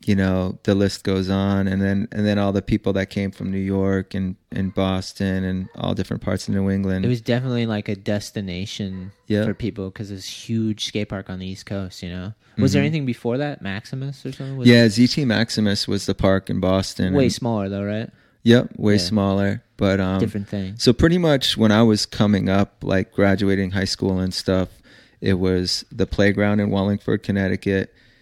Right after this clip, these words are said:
Speaker 1: It was the skate hut in Providence, which was Fred Smith's park,
Speaker 2: Oh,
Speaker 1: which
Speaker 2: tattoo
Speaker 1: was
Speaker 2: artist too, right?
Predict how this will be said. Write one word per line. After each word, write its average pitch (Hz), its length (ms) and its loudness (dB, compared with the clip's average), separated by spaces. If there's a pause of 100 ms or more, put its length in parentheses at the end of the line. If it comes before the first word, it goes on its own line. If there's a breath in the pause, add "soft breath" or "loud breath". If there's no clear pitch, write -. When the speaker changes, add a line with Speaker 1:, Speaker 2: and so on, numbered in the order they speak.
(240 soft breath)
Speaker 1:
It 98 160 -4
was 101 440 -2
the 104 80 -6
skate 107 400 2
hut 131 360 2
in 95 140 -4
Providence, 110 760 -2
which 101 260 -6
was 98 180 -2
Fred 101 320 0
Smith's 113 340 -4
park, 92 540 -6
Speaker 2:
Oh, 131 160 -2
Speaker 1:
which 120 80 -6
Speaker 2:
tattoo 123 360 -2
Speaker 1:
was 120 120 0
Speaker 2:
artist 110 260 -4
too, 139 220 0
right? 135 200 -4